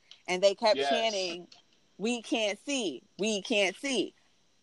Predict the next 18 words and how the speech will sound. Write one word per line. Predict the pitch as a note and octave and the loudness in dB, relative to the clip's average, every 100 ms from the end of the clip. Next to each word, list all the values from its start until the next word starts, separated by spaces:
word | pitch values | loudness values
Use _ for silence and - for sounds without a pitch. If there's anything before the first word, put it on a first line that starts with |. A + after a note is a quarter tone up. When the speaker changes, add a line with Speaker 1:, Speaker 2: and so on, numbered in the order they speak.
| - - | -2 6
Speaker 1:
It | A3+ | 6
just | A3+ D4 | 6 4
so | C#4 C4 | 4 6
happened | C#4 C#4+ - A3+ G#3+ | 6 4 2 -6 4
that | F#3+ F#3 - | 4 4 2
behind | E3 G3 A3 A#3 A3+ | 0 0 2 -2 -2
the | G#3+ | -4
announce | G#3 A3 B3+ C#4 | 0 2 2 0
table, | - G#3+ F#3 G3 | -2 0 0 -4
there | G#3+ A3 | -2 0
was | A#3 | 0
another | C4 C4 C4+ D4+ D#4 C#4+ | -2 0 4 6 4 -2
group | B3 G#3+ | -4 -8
of | G3+ | -8
people | A#3 F#3 F3+ | -8 -6 -2
that | F3 E3 | -2 -2
were | E3 | -6
bli-, | D#3+ | -6